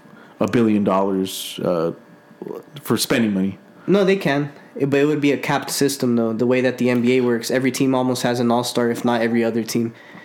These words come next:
Speaker 2: It would be like
Speaker 1: Yeah,
Speaker 2: that.
Speaker 1: but, but Europe, but we're talking about Europe, right?
Speaker 2: No, in
Speaker 1: In,
Speaker 2: Europe,
Speaker 1: in,
Speaker 2: no, I'm
Speaker 1: yeah,
Speaker 2: saying
Speaker 1: in
Speaker 2: it can't
Speaker 1: general.
Speaker 2: exist. If every, if every club in Premier League had a five hundred million billion dollar worth owner, yeah, it would be like that. 'Cause if Newcastle's offering Haaland a hundred fifty mil, then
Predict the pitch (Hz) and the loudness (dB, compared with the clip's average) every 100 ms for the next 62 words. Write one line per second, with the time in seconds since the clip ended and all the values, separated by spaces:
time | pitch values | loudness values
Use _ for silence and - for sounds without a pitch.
0 | - - 165 160 147 139 135 131 117 135 | -6 -2 0 2 2 2 2 2 2 2
1 | 123 104 120 123 131 120 - - - 113 | 0 0 0 2 2 0 -4 -10 -8 -2
2 | 147 139 147 156 139 110 117 110 - - | 0 2 2 2 2 2 2 0 -2 2
3 | 226 220 170 120 220 202 127 190 - 107 | 4 4 4 4 4 4 4 4 4 4
4 | - - 120 107 180 160 143 151 135 123 | 2 2 2 4 4 2 2 0 0 0
5 | 147 165 175 127 135 135 156 165 170 143 | 0 2 2 2 0 0 0 0 2 0
6 | - - 147 147 127 117 139 147 143 143 | 0 0 0 2 0 2 2 2 0 -2
7 | 131 131 131 117 - - 139 135 139 131 | 0 0 0 -4 -12 -2 -2 0 0 2
8 | 131 120 120 - - - 123 131 135 131 | 2 0 -4 -16 -20 -4 2 2 2 0
9 | 131 143 143 139 131 135 131 131 127 - | 0 0 2 2 2 2 2 2 0 0
10 | 131 160 170 160 180 156 117 139 139 156 | 0 2 0 0 2 2 2 0 2 0
11 | 139 135 123 131 123 117 - - - - | 0 0 -2 0 -2 -4 -14 -20 -20 -20
12 | - - - - 131 117 135 156 170 156 | -20 -20 -6 0 2 2 0 0 0 0
13 | 147 139 143 143 131 135 139 135 120 131 | 0 0 0 0 0 0 0 2 2 0
14 | 135 123 143 135 139 139 135 123 113 110 | 0 0 0 0 0 0 0 0 0 -2
15 | 113 | -8